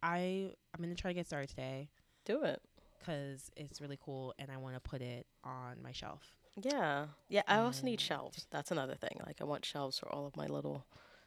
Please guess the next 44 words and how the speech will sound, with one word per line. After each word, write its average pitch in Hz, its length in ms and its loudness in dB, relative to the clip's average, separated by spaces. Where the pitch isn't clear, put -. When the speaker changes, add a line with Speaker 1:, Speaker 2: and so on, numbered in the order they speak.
Speaker 2:
toys - 400 0
and - 120 -6
whatnot. - 380 4
So - 220 -2
Speaker 1:
That's, 185 240 2
that's 202 200 8
why 254 180 10
I 226 40 10
can't 185 320 4
get 151 180 2
super, - 380 0
super 160 280 2
into 170 240 2
Lego 165 540 6
Speaker 2:
Mm-hmm. 151 100 2
Speaker 1:
because 139 480 4
Speaker 2:
Where 165 160 6
am 165 80 4
I 156 80 4
gonna 151 140 4
put 147 120 -8
these 135 160 -6
things? 156 300 -4
Speaker 1:
where 170 220 12
am 165 100 10
I 151 80 8
gonna 143 160 0
put, - 180 -2
I, 160 260 6
my 165 140 2
Speaker 2:
Exactly. 190 300 4
Speaker 1:
shoes 220 440 -2
are 147 240 4
already 135 540 -2
taking 131 320 -6
over 127 200 -8
the - 120 -6
whole 131 220 -6
fucking, - 300 -6
and 175 160 4
then 165 80 6
Speaker 2:
Girl. 165 60 6
Speaker 1:
they're 170 120 12
doing, 175 520 12